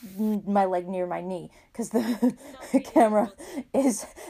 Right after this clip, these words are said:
Speaker 1: the back-facing camera is on my lap. Except now you can see my room, which, of course, you can't see in the audio.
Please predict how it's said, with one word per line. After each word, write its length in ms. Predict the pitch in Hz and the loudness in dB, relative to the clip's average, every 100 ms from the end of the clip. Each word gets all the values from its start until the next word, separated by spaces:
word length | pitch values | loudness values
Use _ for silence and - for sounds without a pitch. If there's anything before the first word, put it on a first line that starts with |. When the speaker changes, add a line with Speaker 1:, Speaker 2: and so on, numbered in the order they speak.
| 269 | -4
Speaker 1:
the 80 | 214 | 6
back-facing 680 | - 330 - 240 - 247 | 6 6 4 2 2 -4
camera 420 | - 262 220 208 254 | 4 4 4 2 2
is 120 | 269 | 2
on 340 | 240 208 220 _ _ - | 2 2 -2 _ _ 0
my 140 | 240 | 2
lap. 340 | 226 220 165 - _ _ _ _ _ _ _ _ _ _ | 6 4 2 -6 _ _ _ _ _ _ _ _ _ _
Except 240 | - - | -20 -18
now 200 | - 180 | -14 -14
you 120 | - 202 | -14 -14
can 180 | - | -16
see 140 | - 220 | -18 -20
my 200 | - - _ - - | -20 -20 _ -20 -14
room, 580 | 202 202 202 208 208 208 | -6 -4 -2 -2 -4 -6
which, 300 | - - - | -10 -14 -20
of 100 | 226 | -18
course, 280 | - 220 - | -12 -14 -12
you 60 | - | -14
can't 260 | 233 - | -12 -14
see 320 | - - 214 208 | -16 -8 -4 -2
in 120 | 196 | -4
the 140 | 196 - | -10 -2
audio. 1120 | 269 285 285 277 269 269 262 254 254 247 247 | 2 2 2 2 2 4 2 2 0 0 -2